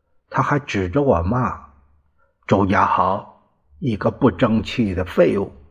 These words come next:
这句话我记一辈子。生活越来越难了，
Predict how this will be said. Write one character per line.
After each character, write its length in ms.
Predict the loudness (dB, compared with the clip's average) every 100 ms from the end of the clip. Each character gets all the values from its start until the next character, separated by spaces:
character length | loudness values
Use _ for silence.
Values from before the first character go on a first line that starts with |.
| -20 _ -20 -20 -20 -20 _ -20 _ _ -20 _ _ _ _ _
这 360 | 4 6 6 4
句 220 | 0 -2
话 680 | -2 2 2 2 -4 -18 _ _ _ _ _ _ _ _
我 140 | -8 -6
记 320 | 2 4 4
一 100 | 2
辈 360 | 0 -2 -6
子。 100 | -14 -20 -20 -20 -20 _ _ _ -20 -20 -20 _ -20 -20 -20 -20 -20 _ _ _ _ _ _ -20 _ -12
生 420 | -4 0 2 2
活 220 | 2 2
越 340 | 6 6 6 2
来 240 | -2 0
越 160 | 0 0
难 420 | 0 -2 -4 -4
了， 480 | -4 -6 -8 -14